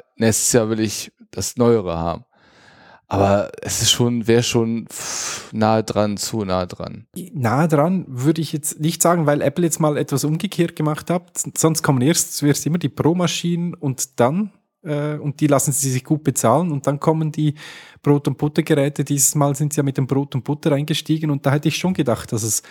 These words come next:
Speaker 2: früher hätte klappen können, wenn sie es dann hätten machen wollen. Vielleicht ist ja auch eine Chip-Nachfrage.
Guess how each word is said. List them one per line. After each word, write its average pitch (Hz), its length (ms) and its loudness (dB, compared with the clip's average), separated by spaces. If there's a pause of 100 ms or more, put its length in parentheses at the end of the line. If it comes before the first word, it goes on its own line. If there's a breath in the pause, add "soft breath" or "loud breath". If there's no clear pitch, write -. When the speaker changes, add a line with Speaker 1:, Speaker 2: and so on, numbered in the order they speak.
(300 loud breath)
Speaker 2:
früher 151 340 2
hätte 135 260 2
klappen - 420 -2
können, 156 440 2 (280)
wenn 143 200 0
sie 151 60 -2
es 143 80 0
dann 147 160 0
hätten 135 260 0
machen 143 340 2
wollen. 127 380 2
Vielleicht 165 420 -4
ist - 160 0
ja 139 80 0
auch - 240 -6
eine 139 280 0
Chip-Nachfrage. 113 1300 -2